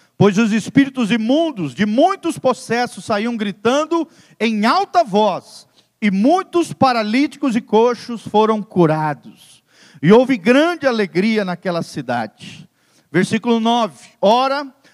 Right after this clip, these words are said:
havia certo homem chamado Simão, que ali praticava mágica, iludindo o povo de Samaria, e ensinando ser ele um grande vulto, ao qual todos davam ouvidos, do menor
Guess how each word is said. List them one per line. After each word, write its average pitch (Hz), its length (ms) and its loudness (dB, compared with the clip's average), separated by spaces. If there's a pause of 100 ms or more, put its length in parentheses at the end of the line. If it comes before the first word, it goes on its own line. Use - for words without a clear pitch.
(140)
havia 208 320 2
certo 262 340 -2
homem 262 300 0
chamado 240 420 -2
Simão, 262 640 -2 (340)
que - 80 0
ali 240 220 2
praticava 262 600 0
mágica, 254 600 -2
iludindo 262 500 0
o 220 40 -2
povo 339 380 2
de 285 100 -8
Samaria, 175 680 -6 (460)
e 226 160 0
ensinando 285 580 0
ser 247 260 -2
ele 285 200 0
um 254 140 -6
grande 294 360 -2
vulto, 220 720 -2 (380)
ao 202 180 0
qual 269 240 2
todos 330 560 -4
davam 226 300 -4
ouvidos, 214 600 -8
do 202 120 -10
menor 220 640 -4